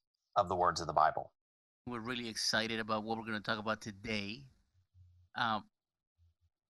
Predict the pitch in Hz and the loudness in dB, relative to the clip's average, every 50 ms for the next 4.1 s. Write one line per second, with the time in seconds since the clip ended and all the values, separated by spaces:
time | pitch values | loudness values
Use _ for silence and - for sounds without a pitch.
0 | _ _ _ _ _ _ _ _ _ _ - - - 175 135 131 135 143 147 156 | _ _ _ _ _ _ _ _ _ _ -20 -20 -18 -16 -14 -10 -6 -6 -4 -4
1 | 156 147 117 135 139 147 147 135 - - - 143 139 - - - - 131 117 139 | -4 -2 0 0 0 0 -2 -4 -8 -10 -8 -8 -8 -10 -14 -20 -18 -12 -8 -8
2 | 139 110 123 123 117 107 - - 123 113 113 147 143 120 117 117 113 - - 120 | -8 -6 -6 -8 -8 -8 -6 -4 -4 -4 -4 -6 -8 -8 -8 -10 -10 -10 -12 -10
3 | 117 113 110 104 104 104 107 113 123 123 127 131 135 139 - - 127 117 110 110 | -8 -8 -8 -6 -4 -4 -2 -4 -4 -6 -8 -10 -10 -10 -10 -8 -8 -6 -6 -6
4 | 110 | -8